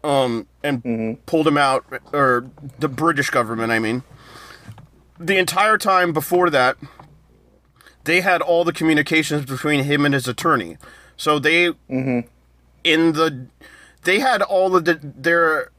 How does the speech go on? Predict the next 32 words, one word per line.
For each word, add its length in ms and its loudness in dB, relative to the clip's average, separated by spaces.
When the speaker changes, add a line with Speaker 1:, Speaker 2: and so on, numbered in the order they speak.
Speaker 1:
their 320 0
defenses, 960 -4
uh, 500 2
all 220 2
of 80 -2
Assange's 560 0
lawyers' 420 2
defenses, 500 -2
because 280 -4
they 120 2
had 100 2
recorded 520 0
all 180 0
of 120 -12
it, 100 -12
right? 280 2
That's 440 0
Speaker 2:
Mm. 400 -2
Speaker 1:
not, 260 0
there's 260 -2
no 140 2
way 140 4
to 80 2
have 140 0
a 60 -6
fair 300 0
court 300 -2
case 280 0
in 80 -4
that, 200 -4
in 120 -4
that 180 -2